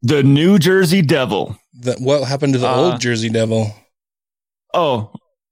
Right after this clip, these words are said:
Speaker 1: well, he's in New Jersey, but they just call him the Jersey <laughs> Devil. There's no old, he's,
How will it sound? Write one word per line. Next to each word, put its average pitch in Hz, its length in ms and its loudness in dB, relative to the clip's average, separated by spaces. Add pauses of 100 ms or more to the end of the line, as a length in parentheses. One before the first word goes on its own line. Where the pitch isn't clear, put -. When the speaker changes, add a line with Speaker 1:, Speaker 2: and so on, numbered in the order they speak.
(200)
Speaker 1:
well, 156 140 2
he's 160 220 2
in 190 160 4
New 170 160 4
Jersey, 123 380 0
but 143 120 -2
they 175 60 2
just 170 120 0
call 170 180 -2
him 143 100 0
the 123 60 0
Jersey 120 300 -2
<laughs> - 0 -
Devil. 92 200 -2
There's 151 160 0
no 175 120 2
old, 107 280 0
he's, 160 440 0